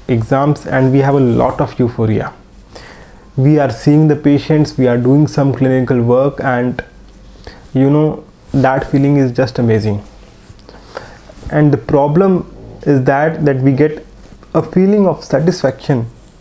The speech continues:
and we just forget our goals. We forget our goals of giving neet P G exam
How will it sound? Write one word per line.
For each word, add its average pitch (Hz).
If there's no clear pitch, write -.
and 156
we 165
just 180
forget 139
our 120
goals. 110
We 135
forget 139
our 143
goals 139
of 120
giving 127
neet 143
P 147
G 143
exam 139